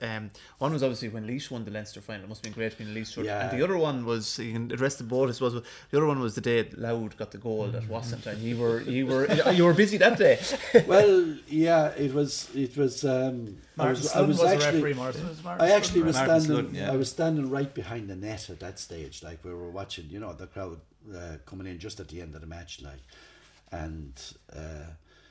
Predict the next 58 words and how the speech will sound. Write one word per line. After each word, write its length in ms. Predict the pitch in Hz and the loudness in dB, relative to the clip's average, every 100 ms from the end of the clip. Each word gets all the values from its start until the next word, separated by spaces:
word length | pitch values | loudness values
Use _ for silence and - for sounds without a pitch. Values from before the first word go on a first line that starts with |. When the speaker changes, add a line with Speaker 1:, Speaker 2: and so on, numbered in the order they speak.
| _ _ _ _ - | _ _ _ _ -16
Speaker 2:
from 220 | - 143 | -4 -2
what 180 | 160 202 | 2 2
I, 220 | 180 190 | 4 4
I 80 | 190 | 4
could 260 | 175 139 - | 2 -6 -6
see, 460 | - 110 82 65 - | -6 -8 -10 -12 -18
you 100 | - | -14
know, 180 | 110 92 | -10 -10
it's 160 | 101 104 | -12 -12
a, 140 | 98 - _ - | -12 -16 _ -20
it's 260 | - - - | -18 -18 -14
past 320 | - 110 - | -10 -8 -8
and 100 | 92 | -10
gone 300 | 90 101 85 | -8 -8 -8
now, 180 | 76 71 71 | -10 -12 -12
like, 240 | 62 - | -14 -12
yeah, 80 | 90 | -12
but 280 | 90 98 - | -12 -14 -12
if 140 | 101 101 | -10 -8
I 80 | |
had 140 | 127 110 | -8 -8
been 140 | 104 | -10
asked 240 | 104 98 - | -10 -12 -12
to 100 | 92 | -14
a 40 | |
tribunal, 680 | - 90 80 95 98 78 82 | -10 -12 -8 -8 -10 -12 -12
what 160 | 78 85 | -10 -10
I 40 | |
would 160 | 78 95 | -10 -12
have 120 | 80 | -12
said 240 | - 82 | -12 -12
was, 300 | 73 78 78 - - - - - _ - | -12 -12 -12 -18 -20 -20 -20 -20 _ -10
the 80 | |
referee 420 | 95 113 - 110 110 | -8 -8 -8 -10 -10
came 220 | - 87 | -12 -10
in 120 | 113 | -8
all 160 | 87 80 | -8 -10
right, 200 | 76 82 | -12 -12
but 140 | 78 | -14
he 60 | 78 | -14
didn't 260 | 123 - | -14 -14
consult 460 | - 82 76 92 147 | -16 -16 -12 -12 -10
with 100 | 90 | -12
his 120 | 71 | -12
umpires. 540 | 65 - - - 135 113 | -14 -16 -18 -16 -14 -12
Speaker 3:
Okay. 100 | 131 | -8
Speaker 2:
You 120 | 139 | -8
know, 60 | 101 82 87 | -8 -10 -12
he 80 | |
just, 320 | 90 117 - - | -12 -12 -14 -16
Speaker 1:
Yeah. 60 | - 151 - | -20 -20 -18
Speaker 2:
he, 120 | - 104 | -14 -12
he 200 | - 117 | -10 -10
came 200 | 117 110 | -8 -4
into 240 | 151 - | -4 -6
them, 140 | 76 80 | -12 -12
but 140 | 101 | -12
he, 100 | 90 | -14